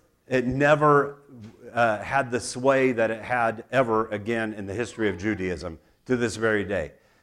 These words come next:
To this very day, Orthodox Jews would, you know, the ones, you know, with all the gear and everything, the really ultra-Orthodox Jews and rabbis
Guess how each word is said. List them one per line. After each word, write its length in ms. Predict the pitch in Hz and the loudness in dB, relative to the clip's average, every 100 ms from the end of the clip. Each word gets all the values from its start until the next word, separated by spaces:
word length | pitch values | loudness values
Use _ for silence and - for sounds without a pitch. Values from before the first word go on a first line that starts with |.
| _ | _
To 80 | 143 | 2
this 220 | 147 147 | 4 4
very 260 | 147 147 143 | 6 6 6
day, 260 | 156 139 | 6 6
Orthodox 600 | 135 143 147 143 127 117 | 6 4 4 4 4 2
Jews 400 | 110 131 127 117 - _ - | -2 2 2 0 -10 _ -2
would, 380 | 120 123 107 - | 2 2 2 -4
you 80 | 120 | -4
know, 120 | 104 | -2
the 80 | 98 | -2
ones, 400 | 110 117 104 - | -4 -4 -6 -12
you 60 | 107 | -10
know, 60 | 101 | -8
with 140 | 82 | 2
all 140 | 113 | 2
the 100 | 101 | 2
gear 320 | 92 117 117 110 | -2 0 0 0
and 120 | 110 | 0
everything, 420 | 117 110 113 104 | 0 0 -2 -4
the 80 | 101 | -2
really 340 | 113 135 117 | 2 4 4
ultra-Orthodox 880 | 110 127 117 120 120 117 110 98 104 | 0 -2 -2 0 0 2 2 2 -2
Jews 300 | 104 120 104 | -4 -2 -2
and 100 | 101 | 0
rabbis 540 | 117 143 113 104 107 | 4 4 4 2 0